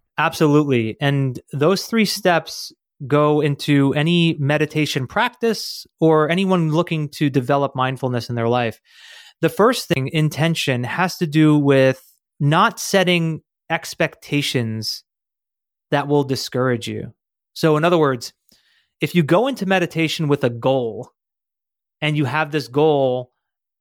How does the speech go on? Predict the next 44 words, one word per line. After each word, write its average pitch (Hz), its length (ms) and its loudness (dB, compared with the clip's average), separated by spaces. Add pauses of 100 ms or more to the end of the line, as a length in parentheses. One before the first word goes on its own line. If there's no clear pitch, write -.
(220)
where 143 480 2
I'm 208 160 0
gonna 254 160 2
sit 220 380 0
for 143 180 -6
twenty 262 400 -4
minutes 240 400 2
and 156 80 0
a 139 60 2
thought's 240 420 0
not 208 160 0
gonna 202 140 -2
enter 190 280 0
my 180 200 2
mind 160 580 0 (300)
and 139 100 0
I'm 196 220 2
gonna 175 160 4
crush - 480 0
it, 117 220 -6 (160)
and 175 340 0
your 165 220 2
mind 214 280 0
starts 185 280 0
racing 147 420 0
and 151 100 -2
you 151 80 0
start 180 280 0
to 165 60 -10
feel 175 180 2
discouraged, 147 640 0
you 214 180 4
have 240 80 2
approached - 540 0
this 165 240 0
the 160 100 4
wrong 147 320 2
way. 120 320 -4 (560)
So 175 360 2 (420)
I 180 160 2
always 226 260 2
encourage 175 580 0
my 139 140 -2
clients, 202 480 0